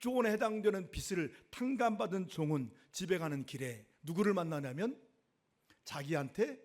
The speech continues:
백 데나리온 빚진 친구를 만나요.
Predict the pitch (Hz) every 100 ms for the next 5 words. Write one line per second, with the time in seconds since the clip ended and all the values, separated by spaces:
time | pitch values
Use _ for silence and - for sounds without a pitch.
0 | _ _ _ _ _ _ _ _ _ -
1 | 175 202 - - 127 165 196 208 226 -
2 | 214 - 226 233 233 _ _ _ _ -
3 | - 196 180 185 139 90 78